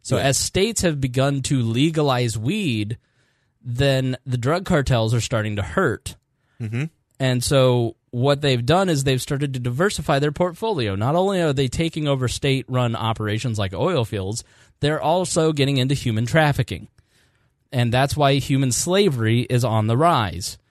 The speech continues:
Speaker 1: It is because of gangs in Africa, in some parts of Asia, and in some parts of South and Central America.
Speaker 2: Yep.
Speaker 1: And, uh, so for decades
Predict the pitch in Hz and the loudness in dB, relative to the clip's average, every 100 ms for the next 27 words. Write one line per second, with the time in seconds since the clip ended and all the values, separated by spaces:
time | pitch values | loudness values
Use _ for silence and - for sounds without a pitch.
0 | _ _ _ 107 107 107 113 127 113 110 | _ _ _ -6 -4 -2 -2 0 0 0
1 | - 113 110 117 151 156 131 127 123 127 | -2 -4 -2 0 2 2 2 2 0 0
2 | 117 - 131 135 131 139 131 123 - _ | -4 -2 -2 0 0 2 2 2 -2 _
3 | _ _ - 113 101 98 98 95 147 143 | _ _ -8 -4 -2 -2 -4 -2 0 4
4 | 139 127 117 113 113 107 113 113 113 110 | 4 4 2 0 2 2 0 0 -2 -2
5 | 110 104 117 107 101 107 107 104 - 110 | -2 -2 -4 -4 -4 -6 -6 -6 -2 0
6 | 104 - 117 110 98 92 104 107 160 139 | 0 -2 -4 -4 -4 -6 -6 0 2 2
7 | 113 - - - 92 _ _ _ _ _ | 2 -6 -12 -18 -18 _ _ _ _ _
8 | _ _ _ _ - - 127 135 131 131 | _ _ _ _ -16 -4 2 4 4 4
9 | 131 127 _ _ _ _ _ _ _ _ | 4 0 _ _ _ _ _ _ _ _
10 | _ - 85 73 57 - - 151 143 131 | _ -12 -8 -8 -8 -12 0 4 4 4
11 | - 156 135 190 - 165 147 147 151 - | -2 -2 0 0 2 2 2 2 -2 -6
12 | - | -8